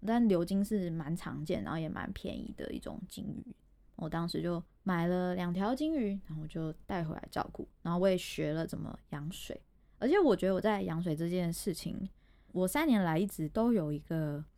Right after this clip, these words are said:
算是一个启发吧，就是我觉得环境真的好重要哦。因为我顾鱼嘛，可能鱼生病什么的，大家会觉得直觉说，“哎，是不是拿去给兽医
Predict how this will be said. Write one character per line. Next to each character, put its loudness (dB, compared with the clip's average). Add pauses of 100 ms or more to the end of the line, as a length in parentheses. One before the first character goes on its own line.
(380)
算 4
是 6
一 4
个 4
启 -4
发 0
吧， -4 (200)
就 -2
是 4
我 4
觉 -2
得 0
环 -2
境 6
真 2
的 0
好 -6
重 -4
要 0
哦。 -10 (680)
因 2
为 10
我 6
顾 2
鱼 -6
嘛， -8 (220)
可 0
能 2
鱼 -2
生 0
病 0
什 -10
么 -12
的， -10 (540)
大 -2
家 0
会 0
觉 -8
得 -4
直 -4
觉 -2
说 -4
，“哎， 4
是 0
不 -2
是 -2
拿 -6
去 -6
给 -8
兽 -4
医 -6